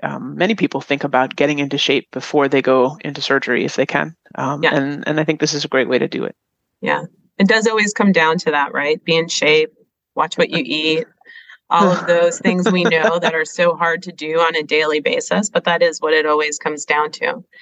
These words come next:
Speaker 1: It does.
Speaker 2: Well, thanks for your time. Before
Speaker 1: Thank you.
Speaker 2: we wrap up, do you have kind of one tip, one thing that you would share with everyone?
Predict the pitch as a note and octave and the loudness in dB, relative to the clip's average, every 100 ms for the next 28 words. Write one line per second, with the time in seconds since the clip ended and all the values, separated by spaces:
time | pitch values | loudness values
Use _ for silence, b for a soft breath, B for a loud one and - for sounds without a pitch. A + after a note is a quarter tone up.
0 | B B B F#3+ - F3 A3 B3 B3 - | B B B -6 -4 -2 0 0 -2 -6
1 | _ B3 C4 - D4 C#4 - G3+ G3+ A#3 | _ -6 -4 -2 0 0 2 2 4 2
2 | C4 G#3 A3+ A3+ - B3+ C#4+ D4+ B3 A#3 | 0 0 -2 -2 2 4 4 2 0 0
3 | A#3 A#3 A3+ - G3 G3+ F#3+ F#3+ A3 B3 | 0 0 -2 0 0 0 0 0 0 -6
4 | - G#3+ A#3 A#3+ G#3 G3+ G#3 A3 - G3+ | -6 0 0 2 2 2 0 -4 -6 -2
5 | G3 F3 E3+ F#3 G3 F#3+ - F#3 F#3+ - | -2 0 2 2 0 -4 -2 0 0 -4
6 | F3+ E3+ F3+ F#3 F#3+ F#3 F3+ E3+ F3+ F3 | -2 2 2 2 -2 -6 -2 0 0 0
7 | F3 E3+ E3 E3+ E3 E3 - D#3+ E3 F3 | 0 -2 -2 0 0 0 -2 0 0 -2
8 | G3 F#3+ F3+ F#3+ F#3+ G#3+ B3+ | -4 -4 -4 -4 -2 0 -2